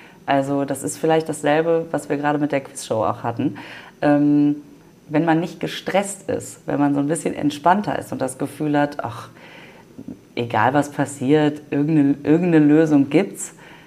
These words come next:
dann ist man nicht so verkrampft und dann fallen einem die Sachen natürlich auch eher ein. Als,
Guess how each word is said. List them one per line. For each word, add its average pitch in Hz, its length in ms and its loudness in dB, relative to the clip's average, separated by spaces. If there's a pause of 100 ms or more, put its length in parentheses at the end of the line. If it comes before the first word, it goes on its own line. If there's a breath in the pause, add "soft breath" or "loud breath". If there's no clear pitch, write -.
(360 loud breath)
dann - 300 2
ist - 200 -8
man 175 100 0
nicht 175 160 -8
so 165 80 -10
verkrampft - 720 -4
und - 80 -6
dann 123 140 -2
fallen 147 320 -2
einem 165 220 -6
die 160 100 -4
Sachen 170 260 -8
natürlich 180 400 -8
auch - 160 -10
eher 170 340 -4
ein. 143 320 0
Als, - 280 -8